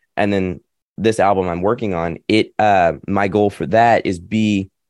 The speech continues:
super, super involved in the actual producing and mixing side of it.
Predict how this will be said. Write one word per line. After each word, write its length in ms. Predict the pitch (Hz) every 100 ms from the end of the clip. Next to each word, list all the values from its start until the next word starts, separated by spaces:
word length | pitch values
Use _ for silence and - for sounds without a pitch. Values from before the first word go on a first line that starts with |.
| _ _ _ _ _ -
super, 680 | - - - 147 147 131 120
super 360 | 131 117 117
involved 400 | 104 104 104 90 -
in 120 | 95
the 100 | -
actual 320 | 98 - 92
producing 540 | - 87 92 98 104 -
and 260 | 92 85 95
mixing 420 | 104 - 80 -
side 300 | - 73 -
of 140 | -
it. 160 | -